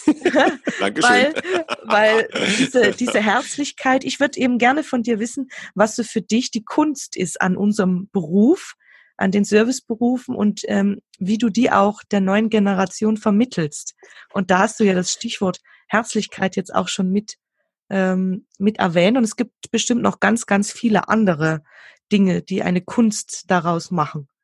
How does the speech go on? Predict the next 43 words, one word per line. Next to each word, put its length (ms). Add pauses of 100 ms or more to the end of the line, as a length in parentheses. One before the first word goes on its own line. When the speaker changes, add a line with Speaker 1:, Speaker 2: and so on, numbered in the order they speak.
(120)
Speaker 1:
Feuerkunst 720
zum 140
Beispiel 420
bei 160
Flambieren 520
haben 120
wir 80
ja 60
schon 200
gehört. 380 (420)
Aber 240
ergänzt 460
du 60
gerne, 280
Markus. 440
Was 160
ist 140
da 80
für 140
dich 200
die 120
Kunst 560
an 120
unseren 260
Berufen? 460 (1400)
Speaker 2:
Also 200
die 260
Kunst 400
in 80
unserem 240
Beruf 240
besteht 300
für 80
mich 100
in 80
erster 360
Linie 180
nicht 180
an 60
den 120
fachpraktischen 800
Fähigkeiten, 720
sondern 260